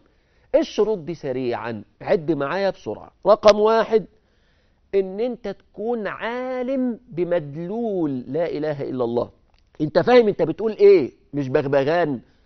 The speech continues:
تيجي تقول له: "وحدوه"، يقول لك: "لا إله إلا الله". طب يعني إيه لا إله إلا الله يا عم الحاج؟ يقول لك: "لا إله إلا الله يا شيخ". وتلاقي بعدها الراجل اللي بيقول لا إله إلا الله بيسب بالدين.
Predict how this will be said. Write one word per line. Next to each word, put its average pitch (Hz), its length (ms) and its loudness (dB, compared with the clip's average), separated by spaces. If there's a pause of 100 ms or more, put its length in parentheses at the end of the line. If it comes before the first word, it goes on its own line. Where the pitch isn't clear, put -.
(300)
تيجي 160 160 -2
تقول 175 260 -6
له: 165 60 -4
"وحدوه"، 190 1300 0
يقول 127 160 -8
لك: 131 200 -10
"لا 160 640 -2
إله 147 460 0
إلا 139 180 -2
الله". 135 640 0 (100)
طب 127 160 -8
يعني 147 220 -2
إيه 190 80 -4
لا 175 180 0
إله 175 220 -2
إلا 147 140 -6
الله 156 180 -4
يا 151 60 -2
عم 143 180 -6
الحاج؟ 135 320 -8 (540)
يقول 147 180 -4
لك: 143 160 -4
"لا 160 140 2
إله 165 220 2
إلا 151 120 -2
الله 165 180 4
يا 156 40 4
شيخ". - 720 0 (440)
وتلاقي 233 340 4
بعدها 196 360 0
الراجل 202 240 -4
اللي 180 120 -4
بيقول 202 180 -4
لا 208 80 0
إله 202 120 -2
إلا 190 80 -4
الله 202 120 -4
بيسب 175 260 -4
بالدين. 127 400 -6